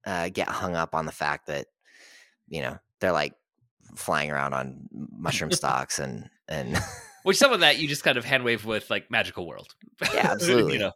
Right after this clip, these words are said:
Speaker 1: It's
Speaker 2: And,
Speaker 1: fine.
Speaker 2: and we, we don't worry too much about that.
Speaker 1: Yeah, but I think, I think what we know about her character helps us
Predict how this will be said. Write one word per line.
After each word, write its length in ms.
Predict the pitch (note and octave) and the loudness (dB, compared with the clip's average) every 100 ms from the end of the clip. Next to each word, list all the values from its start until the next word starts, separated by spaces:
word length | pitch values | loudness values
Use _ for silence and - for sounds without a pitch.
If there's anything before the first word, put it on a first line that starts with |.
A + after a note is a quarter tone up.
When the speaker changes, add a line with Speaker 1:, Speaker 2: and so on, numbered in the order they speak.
| - - - - - | -8 -14 -10 -10 -8
Speaker 1:
It's 260 | C#3+ A2+ | -2 4
Speaker 2:
And, 60 | A2 | 6
Speaker 1:
fine. 160 | C#3+ G2+ | 6 6
Speaker 2:
and 40 | |
we, 180 | C#3 - D3+ | 4 4 6
we 60 | |
don't 160 | D#3+ D3+ | 6 8
worry 200 | D#3 C#3 | 6 6
too 100 | C3+ | 2
much 160 | G2+ | -2
about 200 | G#2 E2+ | 0 -2
that. 140 | - - _ - - C#3+ - | -2 -8 _ -18 -14 -14 -2
Speaker 1:
Yeah, 140 | D#3+ | 2
but 100 | G#2+ | 2
I 40 | G#2 | 2
think, 320 | - E3 - C#3 | 2 -2 -2 -2
I 60 | |
think 180 | D3+ D#3 | 0 2
what 100 | C3+ | 4
we 80 | B2+ | 4
know 200 | A#2+ C3 | 6 6
about 240 | C#3+ B2+ A2 | 8 6 4
her 100 | A#2 | -2
character 600 | - C3 B2 - F#2 E2+ | 0 4 4 2 2 2
helps 400 | - A2+ G2 - | 2 2 2 2
us 440 | F#2+ F2 - - | 2 2 2 0